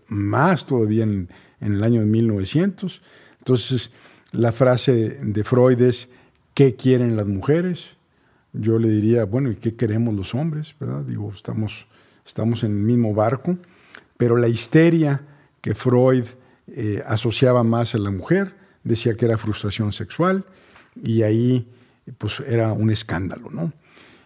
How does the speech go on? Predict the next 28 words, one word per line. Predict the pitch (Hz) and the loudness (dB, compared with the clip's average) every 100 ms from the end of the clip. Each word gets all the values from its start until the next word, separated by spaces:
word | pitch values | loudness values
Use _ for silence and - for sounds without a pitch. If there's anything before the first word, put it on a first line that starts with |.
| _ | _
Y | 131 | -2
luego, | 120 139 156 151 160 147 151 | 4 6 6 6 4 2 0
eh, | 123 113 107 101 - - | 0 2 0 -2 -8 -4
la | 117 | 0
neurosis | 117 117 117 143 143 151 123 | 2 2 4 4 2 0 0
en | 113 | -2
los | 104 139 | 0 0
hombres, | 156 180 185 180 - _ _ _ _ - | 2 2 -2 -6 -12 _ _ _ _ -6
pues, | 110 | 0
era | 123 123 | 2 2
el | |
complejo | - 104 - 113 107 104 | 0 -2 0 -2 0 -4
de | |
Edipo. | 92 87 - - _ _ _ _ _ _ - | -2 -6 -10 -20 _ _ _ _ _ _ -14
El | - | -8
complejo | - 107 131 139 131 135 | -4 -2 2 4 4 2
de | 117 | 2
Edipo | 135 147 - | 2 0 0
en | 135 | 0
el | 113 | 0
subconsciente | - 101 110 110 151 160 156 165 175 _ _ _ | -4 -6 -4 0 2 2 0 -4 -6 _ _ _
era | - 135 156 185 - _ _ _ _ | -2 2 2 0 -6 _ _ _ _
que | 113 104 | -6 -2
queríamos | 113 113 131 127 123 - | 0 2 2 2 0 -4
casarnos | - 101 - 127 139 131 - | -8 -6 0 2 2 0 -2
con | 110 | -4
nuestra | 104 - 101 | -4 -4 -6
mamá, | 101 131 220 | -2 -2 -2